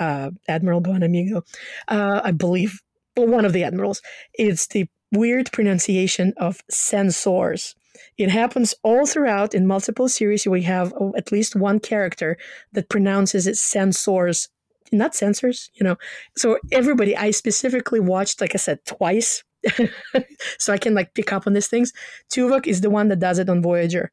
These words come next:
Every time he says sensors, he says sensors instead of the regular pronunciation that everybody else uses elsewhere. Um, and something specific to Voyager, um, I already mentioned that at that point we reached sort of critical mass of technobabble.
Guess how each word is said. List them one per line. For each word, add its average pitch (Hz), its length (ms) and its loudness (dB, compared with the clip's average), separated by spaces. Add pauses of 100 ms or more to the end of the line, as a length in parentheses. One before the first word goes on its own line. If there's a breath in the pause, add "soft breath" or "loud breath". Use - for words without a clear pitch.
Every 190 140 0
time 202 180 2
he 202 120 4
says 175 220 0
sensors, 208 480 0
he 202 80 -4
says 175 340 -2
sensors 180 840 0 (280 loud breath)
instead 175 340 0
of 175 240 0
the 185 120 0
regular 180 280 2
pronunciation 175 800 -2
that 175 120 0
everybody 170 360 0
else 165 220 0
uses 170 420 -4
elsewhere. 180 400 -4 (640 loud breath)
Um, 196 500 0
and 240 360 2
something 269 300 -2
specific 220 540 -2
to 196 180 0
Voyager, 208 640 2 (720 loud breath)
um, 196 600 2
I 226 80 2
already 208 260 2
mentioned 185 380 0
that - 120 0
at 175 80 -2
that 190 180 -2
point 185 280 0
we 185 100 2
reached 180 280 -2
sort 185 120 0
of 175 120 -4
critical 185 380 -2
mass 180 300 0
of - 100 -6
technobabble. 190 720 -2